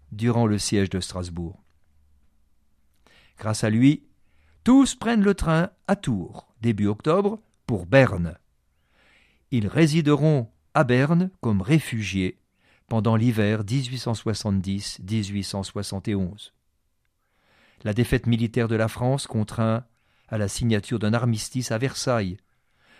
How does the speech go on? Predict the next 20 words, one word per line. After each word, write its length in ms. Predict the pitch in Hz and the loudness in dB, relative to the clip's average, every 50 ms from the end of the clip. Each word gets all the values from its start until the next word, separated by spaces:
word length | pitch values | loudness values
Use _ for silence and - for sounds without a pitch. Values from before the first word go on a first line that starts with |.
| _ - | _ -2
le 120 | - 117 113 | 2 2 4
vingt-huit 480 | 101 120 123 131 123 - - 120 120 | 4 4 2 2 0 0 0 0 2
janvier 500 | 113 117 123 127 113 110 117 131 135 135 | 2 2 2 2 2 2 2 2 2 2
dix-huit 380 | 113 90 90 123 139 120 123 123 | 0 0 0 0 0 0 -4 -8
cent 180 | - - 127 | -6 -4 -4
soixante 400 | 117 - 127 120 - 120 113 - | -4 -4 -6 -4 -2 -4 -4 0
et 100 | - 117 | 0 2
onze, 380 | 117 110 101 92 90 92 - - _ _ _ _ _ _ _ _ _ _ _ _ - _ | 2 2 2 -2 -4 -8 -12 -20 _ _ _ _ _ _ _ _ _ _ _ _ -12 _
par 140 | - 113 104 | -2 0 2
le 100 | 107 110 | 4 4
ministre 400 | 110 113 113 120 120 - - 120 | 6 6 6 4 4 2 -2 -4
des 140 | 107 101 110 | -4 -2 -2
Affaires 280 | 110 107 - 113 101 110 | -2 -2 -2 -2 0 0
étrangères 480 | 117 113 - - 117 113 107 113 101 | -2 -2 -2 -2 -2 0 0 -2 -4
français 520 | - - 123 120 - - 127 143 - _ _ _ _ _ _ _ _ _ _ _ _ _ _ _ - | -4 -4 -4 -4 -2 0 -2 -2 -2 _ _ _ _ _ _ _ _ _ _ _ _ _ _ _ -4
et 80 | 120 113 | -2 -2
le 100 | 104 104 | -2 -2
chancelier 720 | - - 117 107 - - 117 107 101 101 98 110 - _ - | -2 -2 -2 -2 -2 -2 -2 0 0 0 -2 -2 -6 _ -6
allemand 360 | - 110 104 98 95 95 95 | -4 -2 0 0 0 0 0
Bismarck. 600 | 90 95 101 - - 110 98 92 - - - - | -2 -4 -8 -6 -4 -4 -4 -4 -6 -16 -20 -20